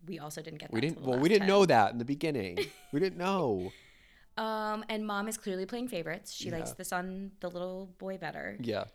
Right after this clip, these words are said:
Speaker 1: And he's instigating. And Lindsay's taking the bait.
Speaker 2: Yeah,
Speaker 1: Dummy.
Speaker 2: she is taking the bait.
Speaker 1: She's taking, 'cause I was an older sibling, and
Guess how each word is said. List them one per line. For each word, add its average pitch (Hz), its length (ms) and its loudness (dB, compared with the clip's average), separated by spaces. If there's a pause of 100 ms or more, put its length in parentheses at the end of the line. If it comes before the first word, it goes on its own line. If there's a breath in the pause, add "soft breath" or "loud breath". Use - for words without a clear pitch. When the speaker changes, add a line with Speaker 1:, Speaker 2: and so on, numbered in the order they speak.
(140)
Speaker 1:
And 190 440 -4
he's 254 260 -6
instigating. 175 760 -8 (580)
And 180 140 -8
Lindsay's 185 380 -4
taking 196 300 -4
the 196 80 -4
bait. 156 360 -8 (100)
Speaker 2:
Yeah, 98 260 2
Speaker 1:
Dummy. 110 140 -8
Speaker 2:
she 123 200 0
is 135 100 0
taking 101 300 -6
the 92 80 -4
bait. - 300 -10 (460)
Speaker 1:
She's 202 220 -6
taking, 202 320 -6
'cause 233 220 -4
I 277 120 4
was 285 120 -4
an 226 80 -4
older 170 200 -6
sibling, 135 440 -8
and 151 80 -8